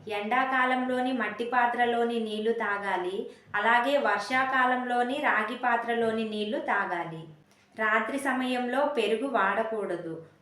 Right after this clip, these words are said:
ఒకవేళ వాడినా నెయ్యి, పంచదార కలిపి వాడొచ్చు.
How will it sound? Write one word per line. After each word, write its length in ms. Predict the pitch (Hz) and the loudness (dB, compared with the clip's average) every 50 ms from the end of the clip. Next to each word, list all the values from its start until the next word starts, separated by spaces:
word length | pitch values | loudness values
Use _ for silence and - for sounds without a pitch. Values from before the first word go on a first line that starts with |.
| - | -8
ఒకవేళ 540 | 226 220 226 233 220 220 214 214 226 240 262 | -4 2 4 4 4 4 4 4 4 2 2
వాడినా 720 | 254 233 214 202 202 214 214 220 233 240 247 277 302 254 - - - - - 208 | 0 0 2 2 2 0 0 -2 -2 -2 -2 -2 -2 -2 -6 -10 -14 -18 -14 -8
నెయ్యి, 520 | 208 214 214 214 226 262 285 294 277 - | -6 -6 -4 -4 -4 -4 -4 -4 -4 -2
పంచదార 800 | 233 208 208 214 208 226 220 240 233 233 233 247 254 254 - 226 | -2 -2 -2 -2 -4 -2 0 4 4 4 4 4 2 0 -2 -4
కలిపి 280 | 202 202 220 220 269 285 | -2 -2 -2 -2 0 0
వాడొచ్చు. 640 | 254 220 196 190 190 190 190 190 190 185 - 180 170 | 0 2 2 0 0 0 -2 -2 -4 -6 -8 -8 -8